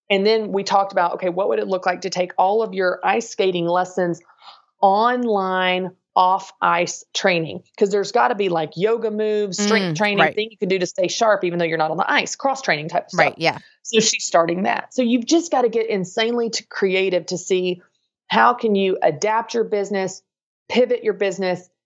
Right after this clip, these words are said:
Speaker 1: innovate your business, try to do what you were gonna do in a new way,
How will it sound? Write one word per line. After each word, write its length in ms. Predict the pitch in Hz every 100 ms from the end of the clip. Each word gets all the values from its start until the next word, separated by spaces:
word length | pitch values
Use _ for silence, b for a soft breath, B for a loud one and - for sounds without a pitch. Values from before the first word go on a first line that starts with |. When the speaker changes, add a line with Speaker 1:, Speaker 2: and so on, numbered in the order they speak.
| _
Speaker 1:
innovate 420 | 220 247 226 220 -
your 160 | 196
business, 480 | 175 185 185 180 175
try 220 | - 233
to 60 | 240
do 240 | 214 214
what 140 | 202 180
you 120 | 185
were 80 | 180
gonna 180 | 220 214
do 300 | 190 208 190
in 60 |
a 60 | 170
new 200 | 160 156
way, 500 | 165 240 240 220 220